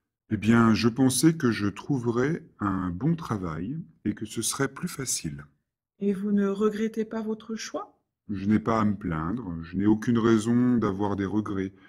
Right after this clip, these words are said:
Speaker 1: Et puis, je rentre tous les étés pour voir ma famille,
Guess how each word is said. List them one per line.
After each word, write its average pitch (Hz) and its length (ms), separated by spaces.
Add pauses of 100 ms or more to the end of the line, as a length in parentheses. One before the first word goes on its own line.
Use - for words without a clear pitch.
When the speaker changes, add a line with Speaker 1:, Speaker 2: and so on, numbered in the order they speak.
(340)
Speaker 1:
Et 117 100
puis, 131 420
je 113 140
rentre 127 320
tous - 180
les 151 200
étés 135 240
pour 113 180
voir 104 140
ma 104 100
famille, 101 500